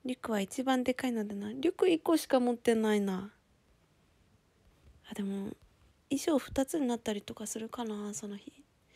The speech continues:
どうだろう。キャリーで行こう。ジーティーアール、こんばんざーい。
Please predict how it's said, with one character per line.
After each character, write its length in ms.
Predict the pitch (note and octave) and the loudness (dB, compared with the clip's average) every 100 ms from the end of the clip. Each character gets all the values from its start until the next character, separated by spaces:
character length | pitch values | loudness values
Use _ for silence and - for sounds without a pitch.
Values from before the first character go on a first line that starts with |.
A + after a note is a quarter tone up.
| - - _ | -20 -20 _
ど 140 | A3 | -12
う 40 | G3+ | -10
だ 100 | G3 | -10
ろ 120 | G#3 | -14
う。 20 | D4 _ _ _ _ _ _ _ _ _ _ _ - _ _ - | -18 _ _ _ _ _ _ _ _ _ _ _ -20 _ _ -20
キ 100 | - | -12
ャ 80 | A#3 | -6
リ 160 | G#3+ | -6
ー 20 | F#3+ | -6
で 100 | F#3 | -10
行 80 | - | -8
こ 240 | G3+ G3 | -10 -10
う。 40 | _ _ _ _ _ _ _ _ - _ _ _ _ _ _ _ _ _ _ _ _ _ _ _ _ _ _ _ _ _ _ _ - | _ _ _ _ _ _ _ _ -20 _ _ _ _ _ _ _ _ _ _ _ _ _ _ _ _ _ _ _ _ _ _ _ 0
ジ 140 | D#4 | 2
ー 60 | D#4+ | 4
テ 100 | E4 | 2
ィ 60 | |
ー 80 | - | 2
ア 40 | D#4 | 4
ー 80 | |
ル、 80 | D#4+ | 4
こ 100 | - | 2
ん 60 | D4 | 0
ば 120 | D4 | 0
ん 120 | D4+ | 0
ざ 80 | D#4+ | 0
ー 720 | D#4+ E4+ E4+ E4+ E4 D#4+ | 0 0 -2 -4 -6 -6
い。 60 | D#4+ | -10